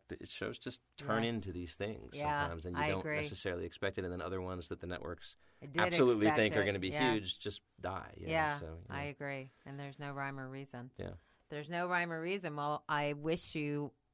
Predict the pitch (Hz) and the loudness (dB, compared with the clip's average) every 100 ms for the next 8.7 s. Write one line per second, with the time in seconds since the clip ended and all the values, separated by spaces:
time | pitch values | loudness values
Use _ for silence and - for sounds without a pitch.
0 | - 156 185 240 226 165 156 147 175 - | -2 6 10 10 8 6 4 4 0 -4
1 | 156 151 147 170 151 151 147 - 165 143 | -6 -4 -4 -4 0 2 0 -2 -2 0
2 | 147 214 160 143 139 139 143 - 143 135 | 0 -2 -4 -4 -4 -4 -8 -6 -4 -2
3 | 170 175 139 - - _ - 131 - 170 | 0 -2 -4 -12 -20 _ -2 0 4 6
4 | 170 165 156 - 190 165 165 98 107 - | 6 4 -2 0 6 8 8 8 6 6
5 | 90 82 90 82 202 220 185 190 160 202 | 2 0 -4 2 10 12 12 8 10 8
6 | 202 214 196 185 170 170 160 165 - 156 | 8 2 4 4 2 0 0 -2 0 -2
7 | 151 170 165 160 160 143 160 165 160 156 | 0 -2 -2 -4 -4 -2 -2 0 -2 -6
8 | - - 151 165 160 156 | -14 -8 -4 -2 -4 -6